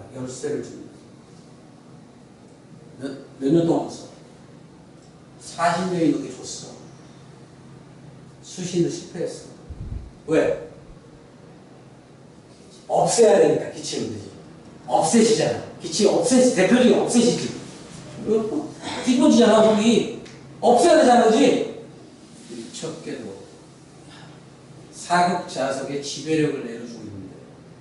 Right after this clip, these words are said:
정신 나가게도 없애려고 한다. 놀랍고 경이롭다. 기쁨과 감사와 환희를 느낄까? 기침할 때? 그 정신병자지. <coughs> 어, 기쁨, 감사, 환희.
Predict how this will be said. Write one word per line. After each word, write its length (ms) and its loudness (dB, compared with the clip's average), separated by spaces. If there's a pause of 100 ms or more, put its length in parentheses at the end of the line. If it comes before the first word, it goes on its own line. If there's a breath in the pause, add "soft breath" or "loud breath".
(160)
정신 380 -2
나가게도 400 -4 (640)
없애려고 600 -4
한다. 160 -14 (1600)
놀랍고 640 -6
경이롭다. 540 -16 (760)
기쁨과 440 2
감사와 380 2
환희를 220 2
느낄까? 300 -8
기침할 380 -4
때? 280 -4 (240)
그 80 -6
정신병자지. 1040 2 (300)
<coughs> 840 0
어, 240 6
기쁨, 360 4
감사, 440 6
환희. 280 2